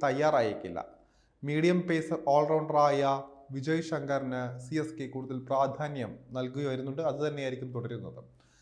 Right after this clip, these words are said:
അങ്ങനെ വരുമ്പോൾ ഹൂഡ ടീമിന്റെ ബെഞ്ചിൽ വിശ്രമിക്കാനുള്ള സാധ്യതയാണ് കൂടുതൽ എന്ന് പറയാം. ഹാഫ് മലയാളിയായ കരുൺ നായർ ഏറെ നാളുകളായി എവിടെയും സ്ഥിര സാന്നിധ്യമല്ല. ആഭ്യന്തര ക്രിക്കറ്റിൽ സജീവമാണെങ്കിലും ഇന്ത്യൻ ടീമിന്റെ ഏഴ് അയലത്ത് പോലും ഇപ്പോൾ കരുൺ നായർക്ക്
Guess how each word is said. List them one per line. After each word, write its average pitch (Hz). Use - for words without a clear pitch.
അങ്ങനെ 196
വരുമ്പോൾ 160
ഹൂഡ 151
ടീമിന്റെ 139
ബെഞ്ചിൽ 135
വിശ്രമിക്കാനുള്ള 135
സാധ്യതയാണ് 123
കൂടുതൽ 123
എന്ന് 123
പറയാം. -
ഹാഫ് 226
മലയാളിയായ 185
കരുൺ 185
നായർ 113
ഏറെ 180
നാളുകളായി 156
എവിടെയും 151
സ്ഥിര 143
സാന്നിധ്യമല്ല. 139
ആഭ്യന്തര 156
ക്രിക്കറ്റിൽ 160
സജീവമാണെങ്കിലും 156
ഇന്ത്യൻ 156
ടീമിന്റെ 160
ഏഴ് 175
അയലത്ത് 165
പോലും 135
ഇപ്പോൾ 131
കരുൺ 131
നായർക്ക് 123